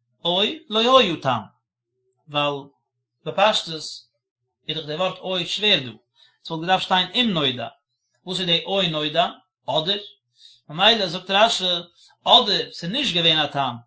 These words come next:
נאר נודע, כי שוי נגחי. אילו נודע, כי שוי נגחי, היום, עם אתמול שלשום, הרי שולש נגיחס האט שוין דריימאל געשטויסן, און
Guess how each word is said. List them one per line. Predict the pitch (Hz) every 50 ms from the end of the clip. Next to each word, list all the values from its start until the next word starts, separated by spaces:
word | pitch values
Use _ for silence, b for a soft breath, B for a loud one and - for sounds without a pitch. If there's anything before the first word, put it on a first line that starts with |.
| _ -
נאר | 156 180 226 247 240 226
נודע, | 208 214 220 247 277 294 214 220 202 190
כי | 196 196 175
שוי | - 196 190 185
נגחי. | 175 170 160 156 139 131 120 - 123 104 - _ _ _ _ _ _ _ b b b b -
אילו | 131 123 127
נודע, | 147 214 254 - 208 214 214
כי | 202 165
שוי | - 165 131 123
נגחי, | 139 180 214 202 196 - - 180 170 170 - - -
היום, | 190 196 208 202 185 175 156 143 131 131
עם | 131 131
אתמול | 127 - 160 170 165 143 123
שלשום, | - - 123 127 127 - 151 151 143
הרי | 147 151 156 156
שולש | - - 226 214 196 170 -
נגיחס | 170 175 185 214 208 185 180 170 165
האט | 165 -
שוין | 160 156
דריימאל | 160 165 180 185 180 170 156
געשטויסן, | 139 139 - - 127 120 120 120 - 190
און | 214